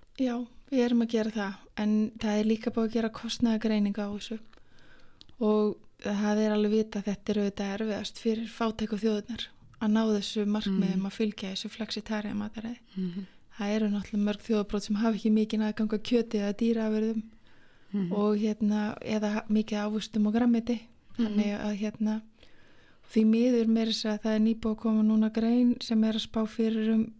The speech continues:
Speaker 1: hvernig tíðni offitu muni aukast áfram í Bandaríkjunum.
Speaker 2: Mhm.
Speaker 1: Þar sem eftir tíu ára er spáð að annar hver maður muni glíma við offitu, að það eru þá sérstaklega hópar sem eru fátækir.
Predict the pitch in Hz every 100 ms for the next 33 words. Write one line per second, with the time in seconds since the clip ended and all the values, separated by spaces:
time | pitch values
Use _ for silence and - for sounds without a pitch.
0 | - 220 - - - 233 226 233 - 233
1 | 226 220 214 233 - 226 - - 220 233
2 | 262 220 226 233 254 254 269 285 285 -
3 | - 220 185 202 - - - - - 220
4 | 220 208 208 220 226 220 220 214 214 208
5 | - 202 196 202 208 233 233 240 226 233
6 | 240 233 220 220 220 226 226 226 220 -
7 | 262 285 277 - - - - _ - -
8 | - - 226 233 233 226 220 214 220 -
9 | 220 214 202 214 214 - 202 196 - 202
10 | - 220 - -